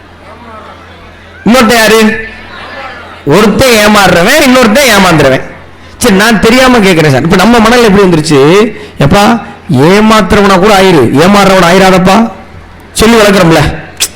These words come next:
ஒண்ணு பாதிக்கப்பட்டவன், இன்னொன்னு பாதிப்பை ஏற்படுத்துறவன். எப்பா,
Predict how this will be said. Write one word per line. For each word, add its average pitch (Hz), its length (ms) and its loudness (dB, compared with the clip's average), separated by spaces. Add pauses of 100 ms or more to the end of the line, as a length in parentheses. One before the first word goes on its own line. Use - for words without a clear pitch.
(400)
ஒண்ணு 285 400 2
பாதிக்கப்பட்டவன், 247 920 0 (520)
இன்னொன்னு 285 720 2
பாதிப்பை 233 480 2
ஏற்படுத்துறவன். 151 460 0
எப்பா, 226 400 0